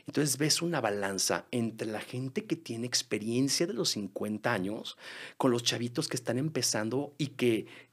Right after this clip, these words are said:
y que quieren seguir creciendo como actores. Entonces está esta balanza de estabilidad, hacemos un círculo todos y ofrecemos unas palabras, ofrecemos una, eh, eh, una función, pero porque también los grandes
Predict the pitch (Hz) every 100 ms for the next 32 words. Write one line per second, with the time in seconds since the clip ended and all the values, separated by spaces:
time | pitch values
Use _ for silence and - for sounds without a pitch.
0 | - 127 - - 117 139 220 202 123 120
1 | 131 202 240 175 135 117 120 123 104 98
2 | - - 104 90 127 - 139 - 165 131
3 | 117 107 - 139 107 - - - 117 -
4 | 113 113 113 120 123 127 - 123 - 135
5 | 120 - 110 123 120 117 95 92 - 117
6 | 135 143 - - - - _ _ - 135
7 | 135 - 110 104 95 98 - 101 95 -
8 | 139 147 139 135 131 135 127 - - -
9 | - 110 117 - 120 127 127 127 113 -
10 | 113 110 110 - - - - _ 151 147
11 | 131 127 131 120 120 117 120 113 123 143
12 | 135 127 123 104 92 - -